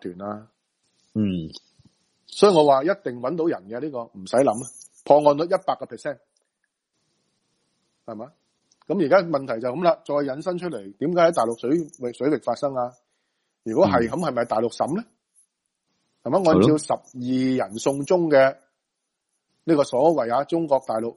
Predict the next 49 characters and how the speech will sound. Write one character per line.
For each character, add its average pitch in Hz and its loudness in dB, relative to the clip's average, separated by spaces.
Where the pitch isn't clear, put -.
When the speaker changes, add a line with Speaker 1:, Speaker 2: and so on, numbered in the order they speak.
Speaker 1:
係 113 -8
法 127 2
治 120 -6
國 123 0
家 151 6
嘛， 131 0
佢 120 -8
話 117 -6
依 160 -6
法 127 -2
治 120 -12
國 104 -2
嘛。 90 2
Speaker 2:
嗯， 82 -4
係。 95 4
Speaker 1:
係 120 -8
嘛？ 147 2
噉， 180 -8
<clears throat> 185 -6
如 117 -6
果 170 4
呢 208 6
個 156 6
所 151 0
謂 139 -2
嘅 143 -2
殺 143 -2
警 147 -10
案 147 -4
係 127 -4
喺 170 -6
大 117 -6
陸 120 -8
水 123 -8
域 151 -2
發 123 -4
生 147 -4
嘅 120 -4
話， 107 -8
但 123 -4
係 123 -4
死 170 -2
者 170 4
就 160 0
係 120 0
香 170 -4
港 139 -6
人。 107 -14
Speaker 2:
嗯。 92 -2